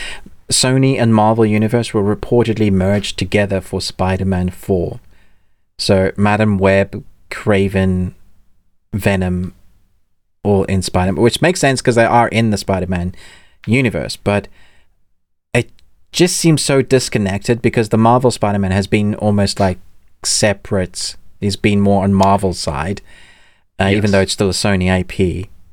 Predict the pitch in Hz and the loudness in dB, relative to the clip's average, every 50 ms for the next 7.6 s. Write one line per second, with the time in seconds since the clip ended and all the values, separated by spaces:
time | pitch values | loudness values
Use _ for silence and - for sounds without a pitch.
0 | - _ _ _ - - 110 101 113 110 107 107 107 101 - - - - - - | -20 _ _ _ -4 -2 0 0 2 2 2 0 -2 -4 -6 -8 -12 -16 -16 -18
1 | - - - 120 113 - - - 147 139 - - 139 127 - - - - - 143 | -12 -6 -4 -2 -2 -2 -2 0 0 0 0 -2 -4 -4 -6 -10 -10 -2 2 4
2 | 151 151 147 139 123 117 113 98 - - 117 107 - 107 101 - - - - 123 | 4 6 6 4 4 2 0 -2 -4 -2 -4 -2 -2 -2 -2 -2 0 0 2 2
3 | 127 131 127 120 104 98 90 90 - - - - - - - - - 107 104 95 | 4 4 2 2 0 0 -2 -4 -6 -10 -14 -20 -20 -20 -12 -4 0 2 2 2
4 | 90 87 95 90 82 90 101 95 101 107 107 95 90 90 95 82 - - 87 85 | 2 0 -2 -2 0 0 2 2 4 4 2 2 0 -2 -6 -8 -8 -10 -12 -12
5 | 87 - - - - - 104 98 87 87 85 82 - - - 90 87 87 85 - | -12 -12 -16 -12 -6 -2 0 0 0 0 -2 -6 -6 -6 -6 -6 -4 -6 -4 -2
6 | 104 92 85 85 95 82 85 90 - - 87 85 - - 95 90 82 80 82 85 | -2 -2 -2 -2 -6 -6 -6 -6 -6 -6 -6 -6 -6 -4 -4 -4 -4 -6 -8 -10
7 | 76 - - - 90 87 82 85 - - - | -10 -10 -8 -6 -6 -4 -4 -6 -8 -10 -12